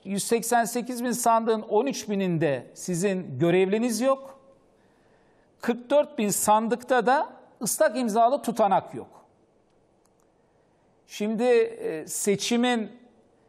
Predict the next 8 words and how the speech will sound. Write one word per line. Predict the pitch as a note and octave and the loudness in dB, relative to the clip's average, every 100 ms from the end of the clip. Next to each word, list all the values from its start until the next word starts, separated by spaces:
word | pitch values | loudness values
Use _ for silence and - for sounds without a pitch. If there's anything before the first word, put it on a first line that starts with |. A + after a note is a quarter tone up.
| _ _ D#3 | _ _ -4
ne | F3+ A#3+ | 0 2
kadar | B3+ A#3 G#3+ E3 | 2 4 2 2
ciddiye | D3 E3+ - A#3 A#3 | -4 -8 -4 2 4
alındığını | A3 G#3+ G3+ A3 D#4+ | 4 2 -2 -2 -2
gösteren | E4 A#3 - B3 B3 F3+ D3+ D#3+ | 0 0 2 2 2 0 -6 -6
bir | D#3 | -4
tablo | - D3+ C3+ B2 | 0 0 0 -4
bu. | A2+ G#2 | -6 -14